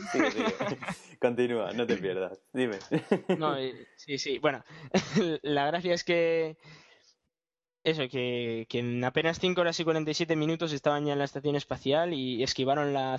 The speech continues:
Speaker 2: Cygnus ahí como si aquello fuera un, un anillo de meteoritos de Star Wars o algo así.
Speaker 1: Claro, claro, porque, o sea, la Cygnus, claro, es la, la cápsula que hemos comentado antes que, que se quedó ahí en plan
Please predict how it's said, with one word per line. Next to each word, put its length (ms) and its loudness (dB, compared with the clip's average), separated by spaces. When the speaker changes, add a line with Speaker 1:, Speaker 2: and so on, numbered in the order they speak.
Speaker 2:
Cygnus 400 0
ahí 160 0
como 240 -2
si 100 -2
aquello 320 0
fuera 640 0
un, 680 0
un 220 2
anillo 280 2
de 80 2
meteoritos 480 0
de 60 0
Star 220 0
Wars 360 2
o 40 4
algo 140 2
así. 300 0
Speaker 1:
Claro, 240 2
claro, 260 0
porque, 360 0
o 160 -2
sea, 160 0
la 120 2
Cygnus, 500 -2
claro, 300 0
es 200 -2
la, 360 2
la 220 -2
cápsula 480 0
que 60 -2
hemos 160 -6
comentado 400 -2
antes 360 -2
que, 500 -2
que 100 -6
se 180 -4
quedó 260 0
ahí 760 -2
en 180 -10
plan 680 -6